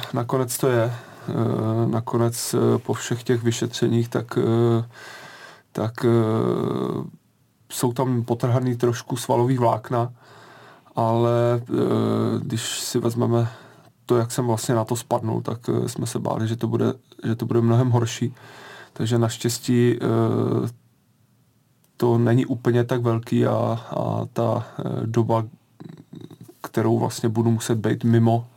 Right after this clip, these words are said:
eh, tu žíněnku, tak, eh, doufejme, nebude tak dlouhá. Eh, nicméně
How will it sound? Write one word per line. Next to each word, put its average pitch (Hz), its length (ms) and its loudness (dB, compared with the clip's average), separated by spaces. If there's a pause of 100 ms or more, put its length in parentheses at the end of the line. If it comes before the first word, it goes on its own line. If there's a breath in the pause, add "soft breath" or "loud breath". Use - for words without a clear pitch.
eh, 113 380 -4
tu 120 140 -2
žíněnku, 110 480 -2
tak, 117 300 -4
eh, 123 40 4 (300)
doufejme, 117 420 -2
nebude 113 280 2
tak 113 180 -2
dlouhá. 113 380 0 (1400 loud breath)
Eh, 117 40 4
nicméně 120 600 2